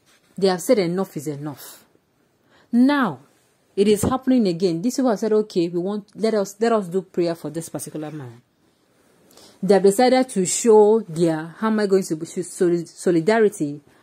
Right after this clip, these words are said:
by including him in their prayers for a short while. It is not even, they have said it, as we have learned in the news, that, um, information getting to us about hours ago. They do not, they are not saying it at home. They are saying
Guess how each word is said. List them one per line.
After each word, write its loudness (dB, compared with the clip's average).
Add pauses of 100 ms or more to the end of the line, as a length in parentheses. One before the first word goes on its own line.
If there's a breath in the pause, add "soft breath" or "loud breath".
(140 soft breath)
by -4 (100)
including -2
him 0
in -2
their -2
prayers -4
for -6
a -2
short -6
while. -10 (340)
It 6
is 6
not 2
even, 0
they 4
have 2
said 2
it, 2 (240)
as -4
we 0
have -2
learned 0
in -4
the -6
news, -6
that, -12
um, -12 (580)
information 2
getting 2
to 2
us -2
about -4
hours 2
ago. 2 (480)
They 6
do 4
not, 4 (300)
they 0
are 4
not 0
saying 0
it -4
at -10
home. -8 (320)
They -6
are -4
saying 0